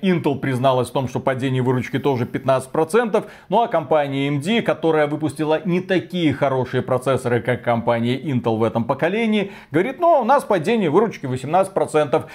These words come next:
Плюс к этому они выпустили откровенно неудачные Radeon, если сравнивать с видеокартами сороковой серии. В общем,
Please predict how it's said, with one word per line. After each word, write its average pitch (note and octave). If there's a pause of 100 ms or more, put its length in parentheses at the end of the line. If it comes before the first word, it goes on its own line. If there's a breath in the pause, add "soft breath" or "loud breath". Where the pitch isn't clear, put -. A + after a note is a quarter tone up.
(160 loud breath)
Плюс F#3+
к -
этому F3+
они C3+
выпустили D#3+
откровенно C3+
неудачные B2+
Radeon, C#3
если C3
сравнивать C#3
с B2
видеокартами B2+
сороковой A#2+
серии. D3 (140 loud breath)
В A#2+
общем, A3+